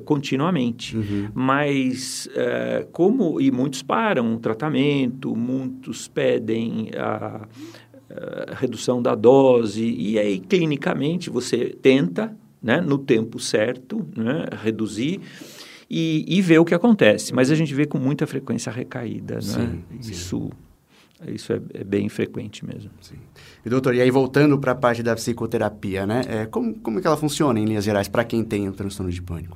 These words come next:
Speaker 1: Na verdade, alguns casos leves de, de, de transtorno do pânico, você pode até tentar, ah, você pode até tentar tratar sem remédio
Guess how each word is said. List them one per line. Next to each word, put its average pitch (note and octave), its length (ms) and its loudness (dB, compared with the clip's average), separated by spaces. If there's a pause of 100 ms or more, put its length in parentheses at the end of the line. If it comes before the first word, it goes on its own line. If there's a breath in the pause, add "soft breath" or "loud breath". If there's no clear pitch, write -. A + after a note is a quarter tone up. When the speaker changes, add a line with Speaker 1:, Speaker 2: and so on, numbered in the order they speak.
Speaker 1:
Na E3+ 140 2
verdade, D#3+ 420 2
alguns D3+ 320 2
casos A#2+ 460 0
leves G#2 680 2
de, G2 220 -6
de, - 240 -12 (160)
de G2 160 -10
transtorno G#2+ 400 -4
do - 40 -14
pânico, C#3+ 300 -2
você D3 200 -4
pode D3+ 300 0
até D3+ 360 0
tentar, B2+ 680 -2 (380 loud breath)
ah, A2 640 -4 (560 loud breath)
você A#2 340 -6
pode D3 240 -2
até C#3 160 -4
tentar C3+ 360 -4
tratar C#3+ 400 -4
sem F#3 280 -2
remédio C3+ 540 -4